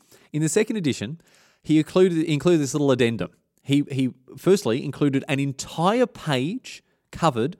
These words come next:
with different punctuation marks. You got your full stops, you got your commas, your semicolons, your, your parentheses, all sorts of stuff, just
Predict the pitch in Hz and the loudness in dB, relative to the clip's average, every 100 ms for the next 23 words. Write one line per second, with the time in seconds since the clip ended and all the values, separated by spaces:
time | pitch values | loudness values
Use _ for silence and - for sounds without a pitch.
0 | _ _ - 143 - 165 151 139 151 135 | _ _ -4 -2 0 0 0 -2 -2 -4
1 | - 104 107 113 95 87 - 104 - - | 0 2 0 -2 -8 -10 -8 -10 -6 -4
2 | 117 - 180 - 104 95 151 156 113 95 | -2 4 2 2 -8 -4 -2 -2 -2 -2
3 | 143 139 - 143 147 135 - 95 98 - | -2 -2 4 6 6 2 -2 -4 -4 -4
4 | 131 151 135 135 120 175 185 170 143 - | -4 -2 -4 -4 2 6 6 4 -2 -2
5 | 117 - - | -2 -2 -12